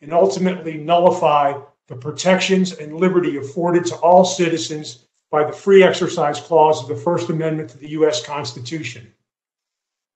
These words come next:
Once adopted, it will be, be lawful, and by that I mean Sub Bill one for Bill seventy-seven, Bill Number eighty-eight, and whatever else is yet to come.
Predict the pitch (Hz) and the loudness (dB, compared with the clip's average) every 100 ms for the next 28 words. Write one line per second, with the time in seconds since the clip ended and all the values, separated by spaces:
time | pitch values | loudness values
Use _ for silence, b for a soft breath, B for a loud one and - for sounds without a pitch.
0 | _ _ _ 165 196 - 202 196 170 175 | _ _ _ 4 4 6 4 6 8 6
1 | 175 170 165 - _ _ _ _ _ - | 4 2 0 -6 _ _ _ _ _ -2
2 | 196 175 180 175 - - _ _ _ _ | 0 4 6 4 0 -8 _ _ _ _
3 | - 170 175 175 185 - 117 120 - _ | 0 2 6 8 8 4 -4 -6 -12 _
4 | _ _ - 143 156 160 175 180 160 160 | _ _ -12 -2 2 6 6 6 4 2
5 | 160 156 156 - _ _ _ _ _ _ | 0 -2 -6 -12 _ _ _ _ _ _
6 | _ _ _ _ _ _ - 170 - 165 | _ _ _ _ _ _ 2 2 6 6
7 | 156 175 175 151 147 165 165 160 151 151 | 8 6 2 -4 -2 -2 2 2 2 0
8 | 175 170 165 120 165 165 165 151 156 156 | 2 4 2 4 6 8 6 2 0 0
9 | 156 160 135 131 151 165 156 160 156 - | -4 -4 -4 2 8 8 10 10 10 4
10 | 120 151 127 127 117 131 - - | -4 0 -2 -4 -6 -4 -4 -8